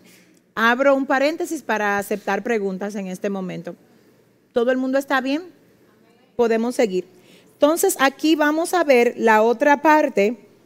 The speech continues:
donde la Biblia nos habla acerca de lo que representa la parte del... ¿puedes leer hacia abajo, Cristina?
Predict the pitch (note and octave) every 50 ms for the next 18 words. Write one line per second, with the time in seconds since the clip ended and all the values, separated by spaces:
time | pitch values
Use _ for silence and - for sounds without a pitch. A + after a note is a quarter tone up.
0 | _ _ _ _ _ _ _ - - _ - F3+ F3 A3 A3+ A#3 A#3 A3 A#3+ A#3+
1 | A#3 A3 A3 B3 B3 C4 D4 D4 D4 D4 D4 D4+ - - - _ - B3+ C4 B3
2 | G#3+ G#3+ G#3+ G3 G3+ G#3 - - - - - - - - _ - A#3+ A#3+ - -
3 | C#4 D4 D#4 D4+ - F4+ F4 E4+ D4 D4 C#4+ C#4 C4+ - G#3+ B3 B3 B3+ B3+ B3
4 | - C4 C4 C4 C4 A#3+ B3 B3 A3+ B3+ A#3+ A#3+ A#3+ - D4+ D#4+ E4 D#4 C4+ G#3+
5 | G#3 G3 G3+ G#3+ G#3 G#3+ G#3+ A3 A3+ A3+ C#4 C4+ C4+ C4 - G3 F#3 F#3 - -
6 | B3+ C4+ C#4 D#4 F4 F4+ E4+ D#4+ D#4+ D#4+ D#4+ E4 - F4+ E4 C4 G#3+ G#3+ A#3 A#3
7 | A3 - A#3+ A#3+ - A3+ G3 F#3+ G#3